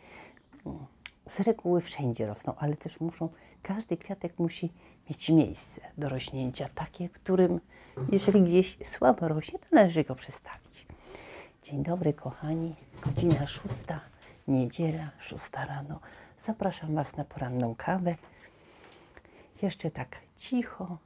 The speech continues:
spokojnie, wszyscy śpią, <laughs> cisza dookoła. Witam, witam cały świat i kłaniam się niziutko.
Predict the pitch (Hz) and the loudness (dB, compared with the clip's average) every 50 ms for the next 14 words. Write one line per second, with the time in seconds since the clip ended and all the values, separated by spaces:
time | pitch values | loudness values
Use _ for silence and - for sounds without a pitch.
0 | _ _ - - - - - _ - - - - - - 147 160 196 190 180 190 | _ _ -20 -18 -18 -18 -18 _ -20 -20 -20 -18 -16 -12 -6 -2 -2 0 0 0
1 | 185 175 165 160 156 147 - - - - - _ _ - - - - - - - | 0 0 0 0 -2 -4 -8 -16 -20 -20 -20 _ _ -20 -20 -20 -20 -20 -20 -20
2 | _ _ - - - - - - 156 - - - - 139 - - - - - 151 | _ _ -20 -20 -18 -10 -6 -6 -6 -6 -8 -10 -8 -8 -8 -8 -8 -8 -6 -4
3 | 147 175 185 185 170 165 156 - - 151 131 135 143 - - - 185 170 - - | -2 -2 -2 -2 -4 -6 -8 -8 -6 -2 -2 -2 -2 0 2 4 4 4 4 2
4 | - 135 143 143 - - - - - - - _ - - - 196 175 160 - - | -4 -2 -2 -2 -2 -4 -16 -20 -20 -20 -20 _ -16 -8 -4 -2 -2 -2 -4 -4
5 | - 151 127 127 - - - - - - 170 165 160 80 - - - - _ _ | -6 -4 -4 -4 -6 -8 -10 -14 -14 -10 -10 -6 -6 -6 -6 -8 -10 -16 _ _
6 | - - - - - - - - _ _ - 190 160 147 - - - - - - | -20 -20 -20 -20 -20 -20 -20 -20 _ _ -4 -2 -2 -2 -2 -6 -14 -16 -16 -16
7 | - - - 214 180 160 - - 135 127 123 - 127 123 117 117 - - - 190 | -16 -10 -4 -2 -2 -2 0 -2 -2 -4 -4 -4 -4 -4 -4 -4 -4 -6 -4 -4
8 | 202 - - - - - - 156 156 151 147 147 143 139 - - - 151 143 - | -4 -4 -2 -4 -4 -2 0 0 0 0 0 0 -2 -2 -2 -4 -4 -4 -4 -6
9 | _ _ _ _ - - - _ - - 202 - - - - - - - - - | _ _ _ _ -20 -20 -20 _ -16 -14 -14 -14 -14 -16 -18 -18 -16 -16 -16 -16